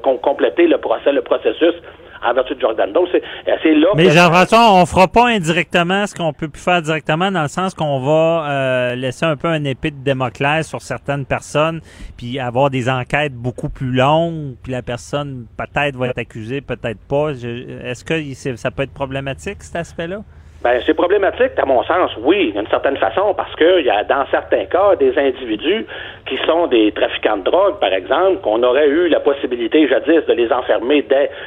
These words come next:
Speaker 1: de les mettre en hors de l'é-, d'état de nuire dès le, dès la perquisition, dès, par exemple, qu'on, on,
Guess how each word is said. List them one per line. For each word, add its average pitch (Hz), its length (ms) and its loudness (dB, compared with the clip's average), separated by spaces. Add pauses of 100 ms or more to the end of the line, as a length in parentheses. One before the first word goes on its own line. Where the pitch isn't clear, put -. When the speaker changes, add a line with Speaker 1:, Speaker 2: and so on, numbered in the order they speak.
(140)
Speaker 1:
de 104 60 2
les 110 100 4
mettre 147 260 0
en 120 220 0
hors 151 300 2
de 123 60 2
l'é-, 117 180 2
d'état 139 280 2
de 127 140 0
nuire 135 300 2 (100)
dès 156 140 2
le, 139 200 2 (360)
dès 147 120 4
la 143 120 4
perquisition, 127 760 -2
dès, 151 140 2
par 110 160 0
exemple, 135 320 0
qu'on, 107 180 2 (220)
on, 104 260 2